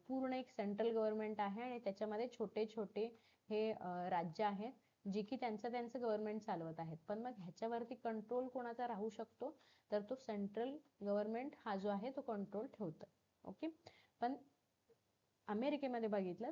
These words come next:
तर अमेरिकेमध्ये तसा control राहत नाही. ओके, म्हणून आपण British pattern अवलंबून घेतलेला आहे. ओके, आणि राष्ट्रपतीमध्ये,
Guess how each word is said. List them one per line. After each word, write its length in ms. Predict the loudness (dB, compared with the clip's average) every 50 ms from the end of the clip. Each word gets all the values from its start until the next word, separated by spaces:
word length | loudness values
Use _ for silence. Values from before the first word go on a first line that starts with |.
| 0 0
तर 40 |
अमेरिकेमध्ये 680 | 2 2 2 2 2 0 0 0 -2 0 0 2 0 0 0
तसा 240 | -2 -4 -2 -4 -4
control 560 | -2 0 0 0 0 0 0 2 2 2 2 0 -2 -2
राहत 380 | 0 0 0 0 -4 -4 -4
नाही. 220 | -2 -2 -2 -2 -4 -8 -16 _ _ _ _ _ _ -14
ओके, 220 | -10 -6 -2 -2 -2
म्हणून 420 | 0 0 0 0 2 2 2 2
आपण 420 | 0 0 0 -2 -2 -2 -2 -2
British 340 | -2 -2 -2 -2 -4 -4 -4
pattern 380 | -2 -2 -2 0 0 -2 -2 -2
अवलंबून 500 | -2 -2 -2 0 0 0 -2 -2 -4 -4 -6 -8 -6
घेतलेला 340 | -4 -4 -4 -4 -6 -8 -8
आहे. 140 | -8 -12 -14
ओके, 580 | -16 -16 _ _ _ _ _ _ _ -8 -8 -8 -10 -14 _ -20 -20 -20 -20 -20 -20 _ -8
आणि 320 | -4 -2 0 0 0 -2 -4 -6 -6
राष्ट्रपतीमध्ये, 1080 | -2 -2 -2 -2 -2 -2 -2 -2 0 0 -4 -2 -2 -2 -2 0 0 -2 0 0 -2